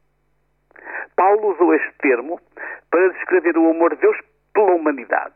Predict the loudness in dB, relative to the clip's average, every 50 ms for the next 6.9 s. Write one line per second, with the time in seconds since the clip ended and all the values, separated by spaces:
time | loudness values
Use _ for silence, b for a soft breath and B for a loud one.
0 | _ _ _ _ _ _ _ _ _ -16 -8 -4 -2 0 0 0 0 0 -2 -2
1 | -4 -2 0 2 2 2 0 -4 -6 -6 -6 -6 -4 -2 -2 -2 -2 -2 -8 -14
2 | -20 -20 _ _ B B B B B B B B B B -2 -2 -2 -2 -2 -2
3 | 0 2 2 2 2 0 -2 -6 -4 0 0 0 0 0 -2 -8 -8 _ -10 -8
4 | -8 -8 -6 -6 -4 -2 -2 -2 -2 -4 -8 -8 -8 -6 -2 0 0 0 0 0
5 | 0 -2 -2 B B B B B B B B -2 0 0 -2 -2 0 2 2 2
6 | 2 0 -2 0 0 0 0 -2 -4 -2 0 0 2 2 0 0 0